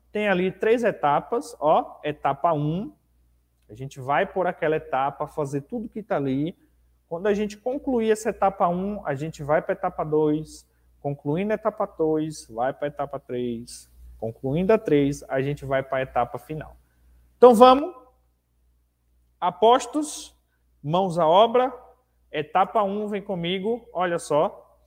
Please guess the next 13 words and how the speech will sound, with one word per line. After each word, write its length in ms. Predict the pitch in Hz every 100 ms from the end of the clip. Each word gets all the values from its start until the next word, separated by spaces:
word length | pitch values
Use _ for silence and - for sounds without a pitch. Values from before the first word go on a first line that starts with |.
| _ _ _ _
E 100 | 370
na 180 | 339 285
etapa 400 | 247 254 247 220
um 160 | 214
diz 160 | 202 190
assim, 340 | 170 - 98 180 _ _ _ _ _ -
"Você 260 | 226 -
conhece 680 | 392 - 320 196 208 247 -
a 20 |
balança 540 | 180 165 135 160 175 156
de 120 | 135
dois 240 | 123 107
pratos?" 680 | - 147 190 - 101 - -